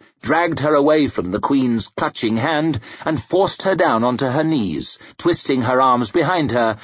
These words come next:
snapping heavy irons shut on her wrists. Therese shrieked, punched, kicked, clawed at the other, but she might as well have vented her fury on a tree. The huge man barely moved, his eyes every bit as emotionless as the mask below them.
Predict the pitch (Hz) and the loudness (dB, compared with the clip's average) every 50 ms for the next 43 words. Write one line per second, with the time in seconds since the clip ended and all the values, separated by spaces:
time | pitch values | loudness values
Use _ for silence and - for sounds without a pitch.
0 | - - - - - - - 160 143 135 131 113 117 113 104 - 131 139 110 127 | -16 -20 -18 -18 -12 -6 -4 -2 -2 0 0 0 0 0 -2 0 -2 0 0 2
1 | 131 139 139 127 104 87 73 69 78 82 - - - - 123 - - 90 87 85 | 2 2 2 0 -2 -2 -4 -4 -6 -8 -8 -8 -4 -4 -4 -2 -2 -4 -4 -2
2 | - 98 95 104 104 - - - - - - - - - - _ _ _ _ _ | -2 0 0 0 0 -2 -4 -8 -14 -18 -18 -18 -18 -20 -20 _ _ _ _ _
3 | _ _ _ _ _ _ _ _ - 180 175 180 185 165 160 151 135 - - - | _ _ _ _ _ _ _ _ -2 0 2 2 4 4 2 2 0 -4 -6 -4
4 | - 196 196 185 175 - - - - - - - - 160 175 180 185 170 - - | -2 -2 -2 -2 -4 -8 -12 -12 -14 -16 -18 -10 -4 -2 0 0 0 -4 -6 -10
5 | - - - - - - 196 202 196 - - - - - - - 170 208 220 226 | -12 -14 -16 -12 -6 -4 -4 -4 -4 -6 -10 -10 -10 -8 -4 0 2 2 4 4
6 | 214 185 135 120 110 - - 120 131 151 170 131 135 147 156 - - - - - | 4 2 2 0 -2 -2 0 0 2 2 2 2 2 2 0 0 -4 -10 -16 -18
7 | - - - - - - - 73 65 67 67 73 76 85 80 76 85 90 92 92 | -8 -6 -6 -6 -6 -6 -8 -6 -4 -4 -4 -4 -4 -4 -4 -2 0 0 0 0
8 | 90 76 71 101 104 101 101 110 98 90 101 98 95 - - 120 123 123 120 123 | -2 -2 -2 -4 -4 -4 -4 -6 -4 -2 -2 -2 -4 -4 -4 0 0 2 2 4
9 | 123 123 120 131 139 151 151 - - - 151 113 90 - - - - - - _ | 2 2 2 2 0 -2 -4 -6 -6 -4 -2 -2 -2 -2 -6 -10 -14 -16 -16 _
10 | _ _ _ _ _ 135 135 - - 196 190 185 175 127 113 151 165 165 165 160 | _ _ _ _ _ -6 -4 -2 -2 0 0 0 0 0 0 0 0 0 0 0
11 | 156 156 151 127 101 117 143 147 151 151 160 165 160 151 147 139 127 123 120 110 | 0 0 -2 -2 0 2 2 4 4 4 4 4 4 4 2 2 4 2 2 0
12 | 107 - - _ _ _ - 127 127 123 139 135 135 131 127 127 123 120 101 120 | -2 -6 -12 _ _ _ -4 -2 0 2 2 2 4 4 4 4 2 2 2 2
13 | 135 143 123 110 113 110 104 85 98 151 147 - 104 90 87 101 92 98 110 131 | 0 0 0 0 0 0 0 0 0 0 0 0 -2 -2 -2 -2 -2 0 0 0
14 | 147 139 - - 120 104 101 104 110 113 - - - 98 87 82 - - 87 85 | 0 0 -2 -2 -2 -2 0 0 0 -2 -2 -4 -4 -4 -2 -2 -4 -4 -4 -2
15 | 90 101 110 117 117 - - - - - 120 117 110 92 87 73 73 - 73 - | 0 2 2 2 0 -2 -6 -8 -4 -2 0 0 2 0 0 -2 -4 -6 -8 -12
16 | 78 | -16